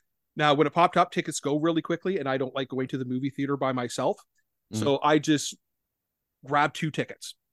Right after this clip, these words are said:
Speaker 1: right? I was like, "I'll find somebody to go with me." And my friend Colin, who's been on the show quite a few times, just reached out being like, "Hey, dude, what are you doing this weekend?" I'm like, "Well, I got this extra ticket to this Guy Maddin film. Do you want to go?" And he's like, "Sure."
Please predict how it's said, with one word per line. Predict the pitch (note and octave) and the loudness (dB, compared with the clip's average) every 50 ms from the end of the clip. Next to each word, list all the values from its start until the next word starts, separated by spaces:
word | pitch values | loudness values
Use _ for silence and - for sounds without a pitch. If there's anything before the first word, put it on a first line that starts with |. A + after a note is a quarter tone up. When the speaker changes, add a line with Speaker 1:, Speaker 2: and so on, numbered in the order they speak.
| _ - | _ -8
Speaker 1:
right? | C3 B2 A#2+ C3 C3 | -6 -6 -4 -2 -2
I | C#3 | -2
was | D3 C3 - | -2 0 -2
like, | C3+ - - | -4 -4 -4
"I'll | C#3 - | -6 -6
find | - - C#3 C#3+ D3 E3+ D3 | -4 0 0 2 2 2 2
somebody | - D#3+ D3 D3 D3+ C#3+ C#3 | 4 2 4 4 4 2 2
to | C3 C#3 | 0 0
go | C3 C3+ C3+ | -2 -2 0
with | C3+ C#3+ C#3 - | 0 0 -2 -2
me." | C3 A#2 A2+ _ _ _ _ _ _ _ _ - | -6 -6 -6 _ _ _ _ _ _ _ _ 0
And | D#3+ D3+ | 2 4
my | D3+ D3 C#3 | 4 4 4
friend | - E3 D3 C#3+ | 4 4 4 4
Colin, | - G3 G#3 A3 G3 E3 E3+ G3 | 6 6 8 8 8 6 4 2
who's | F3 D#3 D#3 C#3+ - - - _ _ _ _ _ | 0 -2 -2 -4 -8 -14 -18 _ _ _ _ _
been | - F3 D#3+ | 0 2 4
on | D3+ C#3+ C#3 | 4 2 2
the | C#3 | 0
show | - - B2+ B2+ | 0 0 -2 -2
quite | - - C3 C3 C3 | 0 0 -2 -2 -2
a | |
few | - - C#3 C3 | -4 -4 -6 -6
times, | B2+ - A#2+ A2+ A2 A2 C3+ - _ _ _ _ _ - - | -4 -4 -6 -6 -6 -10 -12 -16 _ _ _ _ _ 0 0
just | G3 F#3+ - | 0 2 2
reached | F#3+ - - | 0 2 4
out | F#3 F#3 F3+ | 4 4 6
being | F#3 E3 D#3+ | 4 4 4
like, | D#3 D3 - | 4 2 4
"Hey, | F#3+ G3+ G#3 | 4 2 4
dude, | F3 F#3+ G#3 G#3+ E3 | 4 2 2 2 2
what | F3 F3 | 2 2
are | F3 | 2
you | E3 E3 | 2 0
doing | D3+ E3+ F3 F3 F3 | 2 2 2 2 0
this | F3 E3 - - | 0 -4 -6 -8
weekend?" | E3+ F3 E3+ - F#3+ G3 | -8 -8 -6 -6 -6 -4
I'm | F3+ E3+ | -2 -2
like, | E3 D#3 - | -2 -2 0
"Well, | E3 D#3 | -2 0
I | |
got | D3 A#3 D#4 | 0 -2 -4
this | - F#3+ - | -4 -4 -4
extra | F#3+ F3+ - - B2 | -4 -4 -4 -10 -12
ticket | - - F#3+ - C3+ - | -6 -6 -6 -6 -6 -10
to | - C3 | -10 -10
this | A#2 A2+ - | -10 -8 -4
Guy | - D3 C#3 C3+ | -2 0 0 2
Maddin | B2+ B2+ D3 C#3+ B2 A2+ | 2 2 2 2 0 -2
film. | - - G#2+ A2+ | -10 -14 -14 -12
Do | A#2 | -12
you | B2 | -8
want | C3 C#3+ C#3 C3 | -6 -6 -6 -6
to | B2+ | -8
go?" | B2 B2 B2 F3 G#3+ | -8 -4 -2 0 0
And | F3+ | 0
he's | F3+ F#3 E3 | 0 0 0
like, | F3 D#3 - | 0 -2 -2
"Sure." | - - C#4 C4 - - | -4 -2 -2 -2 -2 -4